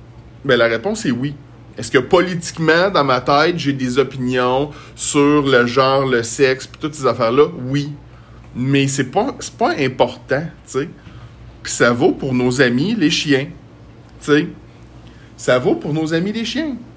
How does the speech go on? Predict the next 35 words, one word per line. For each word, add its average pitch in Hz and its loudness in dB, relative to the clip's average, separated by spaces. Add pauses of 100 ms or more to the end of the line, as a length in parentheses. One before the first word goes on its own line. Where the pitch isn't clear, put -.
(720)
Tu - -16
sais, 214 4 (120)
j'ai, 120 0 (160)
j'ai 123 0
une 139 4
opinion, 151 2
j'ai 143 4
un 131 4
jugement, 131 2
là. 95 -4 (120)
Tu - -14
sais, 131 2
mettons, 131 -4
je, - -10
mettons, 151 -2
je 170 -8
pense 127 0
à 117 -2
ça 151 -2
deux 135 0
minutes. 113 -2 (500)
J'ai 113 -10
comme 151 4
un 139 4
jugement. 117 -4
Je - -14
commence 135 2
par - 2
juger. 110 -6
Je - -16
prends 135 -2
une 135 -4
gorgée 117 -4
de - -16
café. 113 -4